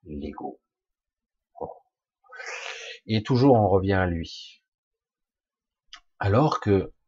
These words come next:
une fois qu'on a ouvert les yeux, en tout cas, on n'est pas obligé de savoir tous les tenants et les aboutissants, mais intuitivement, on sait que c'est vrai. Ou intuitivement, on sait que c'est faux. On sait instinctivement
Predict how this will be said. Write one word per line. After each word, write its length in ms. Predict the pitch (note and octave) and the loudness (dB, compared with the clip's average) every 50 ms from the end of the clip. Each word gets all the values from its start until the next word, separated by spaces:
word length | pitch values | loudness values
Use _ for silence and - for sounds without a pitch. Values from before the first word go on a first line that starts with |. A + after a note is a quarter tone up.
| _ _ _ _ _ _ - | _ _ _ _ _ _ -10
une 120 | G2+ F#2 | -8 -8
fois 180 | - - D#3 D3+ | -4 -4 -4 -2
qu'on 200 | - - G2 F#2 | -2 -2 -2 0
a 100 | F#2 F#2+ | 0 0
ouvert 340 | F#2+ F2+ F#2+ A2 A2 G#2 F#2+ | 0 0 0 0 0 0 -2
les 260 | F2 E2+ E2+ F2 A2+ | -2 -4 -4 -4 -4
yeux, 160 | C#3+ E3+ E3 | -4 -4 -6
en 80 | A#2+ F#2 | -6 -8
tout 180 | - - F#2+ - | -10 -12 -12 -10
cas, 160 | - A#2+ D3+ | -8 -8 -6
on 920 | D#3+ C#3 - - _ _ _ _ _ - - _ _ _ _ _ - - | -8 -8 -12 -16 _ _ _ _ _ -20 -20 _ _ _ _ _ -20 -20
n'est 60 | - - | -20 -20
pas 180 | _ - - | _ -14 -14
obligé 380 | - - - D#2 - A#2 A#2 G2+ | -12 -12 -14 -8 -4 -4 -4 -4
de 80 | - | -4
savoir 420 | - - - - - F#2+ G2+ - - | -8 -14 -16 -8 -4 -2 -2 -2 -4
tous 160 | - - F#2+ | -8 -10 -8
les 120 | F2 E2+ - | -8 -8 -8
tenants 240 | D#2 D#2 D#2+ E2 F2 | -10 -8 -6 -6 -6
et 80 | E2+ | -6
les 140 | E2 E2 D#2+ | -8 -8 -10
aboutissants, 480 | D#2 D2+ D#2+ - - E2+ - C#3+ C3 - _ - - - - | -10 -10 -12 -12 -12 -10 -8 -8 -10 -10 _ -20 -20 -8 -6
mais 180 | G#2+ A2 - - | -4 -4 -2 0
intuitivement, 840 | F3+ F3+ E3+ D#3 - - C3 A#2+ - - A2+ G2+ G2+ G#2 A2 A2 G2 | 0 0 0 0 -2 -4 -6 -8 -6 -6 -6 -4 -2 0 0 0 -2
on 60 | F2+ | -4
sait 180 | - - F#2 | -6 -8 -10
que 80 | - - | -12 -12
c'est 140 | - E2+ D#2+ | -14 -12 -12
vrai. 200 | D#2 D2+ D#2+ - _ _ _ _ _ _ _ - - - - - - | -12 -12 -12 -14 _ _ _ _ _ _ _ -20 -20 -20 -20 -4 0
Ou 220 | B2+ B2+ B2+ - - | 2 2 2 2 2
intuitivement, 720 | C#3 C3 A#2+ - A#2+ G#2+ - - E2 E2 F2 F2+ F#2 F2+ | 2 2 2 0 -2 -6 -6 -8 -8 -6 -4 -4 -4 -4
on 40 | E2+ | -6
sait 160 | - - - | -10 -14 -16
que 100 | - - | -16 -18
c'est 160 | - - _ _ | -18 -18 _ _
faux. 120 | - - - _ _ _ _ _ _ _ _ _ _ _ _ _ _ _ - - - - - - - _ | -20 -20 -20 _ _ _ _ _ _ _ _ _ _ _ _ _ _ _ -20 -20 -18 -18 -16 -18 -8 _
On 120 | - A2+ A2 | 0 0 0
sait 360 | - - - C#3+ D#3 - - _ _ _ _ _ _ _ _ | 0 2 2 2 2 2 -2 _ _ _ _ _ _ _ _
instinctivement 1200 | - D#3+ D3 - - - C#3 C3 B2+ A#2 - - - A#2 G#2+ G2+ F#2+ F2+ F#2 F#2+ G2+ A2+ B2+ D3 | 0 2 2 0 -2 -4 -4 -2 -2 -4 -6 -8 -8 -8 -8 -6 -6 -4 -2 -2 -2 -2 -4 -8